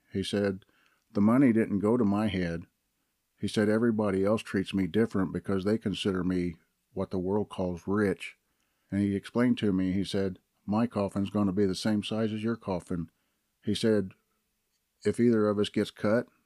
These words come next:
we both bleed red." Made me actually stop and think. How I treat people shows a lot about my character.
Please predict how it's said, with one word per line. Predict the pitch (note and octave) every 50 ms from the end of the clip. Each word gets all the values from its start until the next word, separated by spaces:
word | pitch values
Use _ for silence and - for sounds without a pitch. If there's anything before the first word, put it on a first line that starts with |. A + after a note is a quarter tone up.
| _ _
we | - G2 F#2
both | E2+ F#2 G2 A2 - _
bleed | - G2+ F#2 F2
red." | F2 F#2 G2+ G#2+ G#2 F#2+ F#2+ F#2+ - _ _ _ _ _ _ _ _ _ _ _ _ _ _ _ _ _ -
Made | A#2 A#2+ A#2
me | A2 G#2+
actually | G#2+ G#2+ G#2 - - G#2
stop | F#2+ - - G2 G2 - G2+
and | F2+ E2+ -
think. | A2 A2+ A2 G2+ F#2 - -
How | - A#2+ A#2+ A#2+
I | A2 G#2 G2+
treat | - - B2 B2 A2+ -
people | - G#2+ F#2+ E2 - F2+ F2 F2 E2+ - _ _ _ _ _ _ _
shows | _ - - - B2 A#2 A#2 A2 G2+
a | G#2
lot | G2 G#2 A2 A2 G#2 G2 - - -
about | F2+ F2+ F#2 E2+ D#2+
my | F#2 F2 E2+
character. | - - A2+ A2 G#2 F2+ - - F2 E2+ D#2+